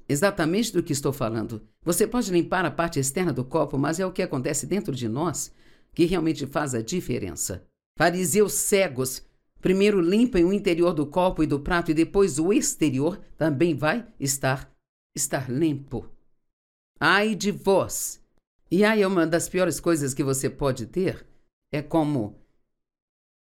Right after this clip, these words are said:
"Oh, cara." "Ai de vós, mestres da lei, fariseus hipócritas!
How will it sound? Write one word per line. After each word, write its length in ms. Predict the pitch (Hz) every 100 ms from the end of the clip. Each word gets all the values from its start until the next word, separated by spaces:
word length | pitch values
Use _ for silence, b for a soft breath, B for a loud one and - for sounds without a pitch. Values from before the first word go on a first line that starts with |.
| _ _ -
"Oh, 300 | 165 147 104 - _ _
cara." 500 | - 185 165 92 98 - _ _ _ _ _ _ _ _ _ -
"Ai 260 | 135 165 214
de 200 | 175 220
vós, 340 | 139 190 180
mestres 500 | 156 180 226 - 160
da 120 | 135
lei, 260 | 135 175 208
fariseus 640 | 208 156 131 143 190 135
hipócritas! 1000 | 147 147 185 202 202 127 - 90 - -